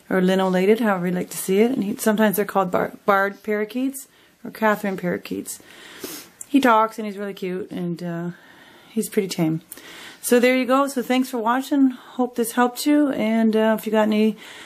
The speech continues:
questions, just, um, you know, ask me. Okay, thanks for watching.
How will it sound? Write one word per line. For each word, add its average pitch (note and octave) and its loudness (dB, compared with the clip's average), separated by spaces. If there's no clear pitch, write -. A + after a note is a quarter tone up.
questions, D4+ 4
just, A3+ -2
um, G#3+ 2
you A3+ 0
know, A3 2
ask B3+ 4
me. F#3+ 0
Okay, B3+ 4
thanks C4 4
for C4+ 2
watching. A#3 2